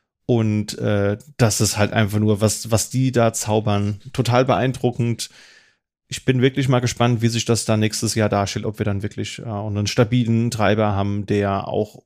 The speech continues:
ohne irgendwelche Hacks läuft. Also das ist schon bedeutend benutzbarer geworden, als es am Anfang des Jahres aussah. Sehr spannendes Thema. Ein weiteres spannendes Thema ist Forcejo.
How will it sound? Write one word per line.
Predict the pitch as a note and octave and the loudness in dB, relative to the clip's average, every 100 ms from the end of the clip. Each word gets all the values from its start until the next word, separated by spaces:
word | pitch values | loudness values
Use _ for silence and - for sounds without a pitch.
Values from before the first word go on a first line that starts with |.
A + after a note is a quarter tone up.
| - | -8
ohne | A#2+ A#2 A2 G#2+ | -2 2 2 0
irgendwelche | G#2+ A2 G2+ A2+ G#2+ | 0 -2 -2 -2 -4
Hacks | G#2 - - | -4 -8 -6
läuft. | G2+ G2+ - - | -2 -2 -4 -8
Also | A2 | -4
das | A2 A#2+ | -2 0
ist | C3 | 0
schon | B2+ A2+ | 0 0
bedeutend | A2+ B2 B2+ B2 A2+ | 0 2 2 0 -4
benutzbarer | A#2 B2+ - C3 B2 | 0 0 2 2 2
geworden, | A2 A2 A2 | 2 2 2
als | G#2+ A2+ | 0 -4
es | - | -4
am | G#2+ | -2
Anfang | B2 C3 B2 | 0 0 0
des | A#2 | -2
Jahres | G#2+ G#2+ G#2+ - | -2 -2 -6 -8
aussah. | A2 - G2+ G2 _ _ _ _ _ _ _ _ _ _ _ _ | -8 -6 -6 -6 _ _ _ _ _ _ _ _ _ _ _ _
Sehr | - C3+ | 0 0
spannendes | C3 D#3 D#3 | 4 2 2
Thema. | - B2+ F#2+ - - _ _ _ _ _ _ _ _ - | 2 2 0 -8 -20 _ _ _ _ _ _ _ _ -4
Ein | B2+ | 2
weiteres | C3+ G3 G3 | 2 2 0
spannendes | - F3+ F3+ - | 2 2 0 0
Thema | D#3+ F3 | 2 2
ist | F3 - C#3+ - - | 0 0 -2 -4 0
Forcejo. | B2 - D#3 - F3+ G3 | 2 4 2 2 2 2